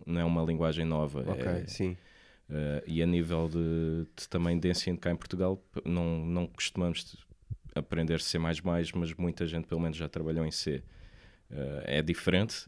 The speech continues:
Speaker 1: é verdade, bastante diferente, mas,
Speaker 2: Mas vai
Speaker 1: mas,
Speaker 2: beber à mesma fonte,
Speaker 1: mas
Speaker 2: não é?
Speaker 1: consegue-se fazer, eh, a passagem, por assim dizer.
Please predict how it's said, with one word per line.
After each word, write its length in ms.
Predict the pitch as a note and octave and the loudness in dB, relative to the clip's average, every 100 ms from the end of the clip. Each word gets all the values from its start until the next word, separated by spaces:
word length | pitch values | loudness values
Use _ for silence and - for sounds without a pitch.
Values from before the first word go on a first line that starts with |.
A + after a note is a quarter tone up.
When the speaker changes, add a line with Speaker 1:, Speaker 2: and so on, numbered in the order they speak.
| - | -16
Speaker 1:
é 60 | - | -12
verdade, 420 | D2 D2 D2 D#2 | -8 0 2 2
bastante 360 | E2 D#2 D#2 - | 0 -4 -4 -2
diferente, 420 | E2+ - E2+ E2+ - | -2 0 0 0 0
mas, 560 | E2+ E2 D#2+ - - - | 2 2 0 -2 -4 -6
Speaker 2:
Mas 260 | E2+ F2 F2 | 0 4 6
vai 120 | G2 | 6
Speaker 1:
mas, 100 | F#2 | 6
Speaker 2:
beber 160 | G2+ G2 | 6 6
à 60 | G2+ | 6
mesma 320 | F#2+ G2 F#2+ | 4 4 2
fonte, 340 | - F#2+ F2+ | 2 0 4
Speaker 1:
mas 220 | G2 F#2+ | 6 8
Speaker 2:
não 80 | F2 | 6
é? 40 | D#2 | 4
Speaker 1:
consegue-se 1300 | G2 F#2 - F#2+ F#2 - - - F#2 F#2 F#2 F2+ F2 | 2 2 4 4 4 0 -4 0 2 4 4 4 2
fazer, 460 | - F2+ E2+ F#2 F2 | 0 0 2 2 4
eh, 300 | F2 F2 - | 4 4 2
a 80 | F2+ | -2
passagem, 560 | G2 - D#2+ D2 D2 C2+ - | 0 0 2 0 -2 -8 -6
por 100 | D2 | -6
assim 240 | - D#2 | -4 -4
dizer. 240 | D2 D2+ | -4 -8